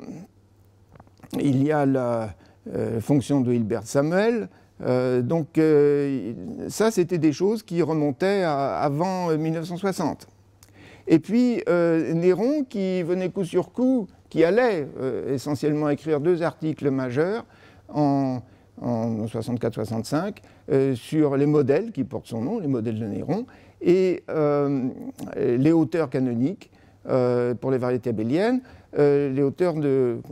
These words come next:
qu'on appelle maintenant les hauteurs de, de Néron Tate, parce que, euh, Tate les avait, euh, indépendamment introduites. Et donc, euh, il y avait ces deux mathématiciens. Euh, bien entendu, euh, euh,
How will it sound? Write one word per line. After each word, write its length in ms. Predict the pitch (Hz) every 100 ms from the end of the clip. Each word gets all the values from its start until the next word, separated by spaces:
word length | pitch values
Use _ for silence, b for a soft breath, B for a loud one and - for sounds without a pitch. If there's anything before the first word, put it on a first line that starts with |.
| -
qu'on 100 | 185
appelle 260 | 113 - 113
maintenant 320 | 104 113 156
les 100 | 139
hauteurs 240 | - 143 127
de, 240 | 123 113
de 140 | 113 120
Néron 380 | 131 123 123
Tate, 340 | 113 180 247 -
parce 240 | - 123 -
que, 100 | 123
euh, 500 | 113 117 120 139 104 -
Tate 240 | 147 143
les 240 | 110 101
avait, 280 | 113 110 123
euh, 260 | 110 110 123
indépendamment 600 | 120 113 117 113 120 156
introduites. 580 | 139 120 - - - - - B B B B B B
Et 140 | 170
donc, 340 | 165 208 - 180
euh, 200 | 175 170
il 60 |
y 40 | 165
avait 180 | 151 156
ces 200 | - 143
deux 360 | 143 185 170
mathématiciens. 960 | 151 147 143 139 113 135 - 196 254 277 - B B -
Euh, 380 | 180 185 180 180 160 -
bien 240 | 156 226 220
entendu, 720 | 214 196 190 240 247 240 196 -
euh, 460 | - 185 180 180 - 147 B B B B B B B -
euh, 640 | - 165 165 165 165 165